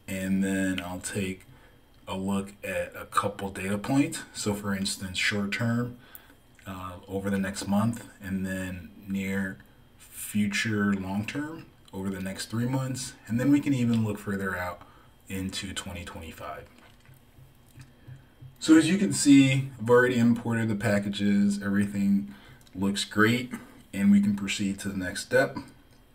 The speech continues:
What I'm gonna do now is install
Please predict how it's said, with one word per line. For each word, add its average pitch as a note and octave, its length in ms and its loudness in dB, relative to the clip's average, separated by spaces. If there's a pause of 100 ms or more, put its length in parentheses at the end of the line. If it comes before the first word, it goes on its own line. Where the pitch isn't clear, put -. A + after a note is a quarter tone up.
(1160)
What - 120 6
I'm - 160 12
gonna E3+ 180 6
do D4 160 10
now C3+ 360 10
is A2+ 200 4
install G#2+ 920 4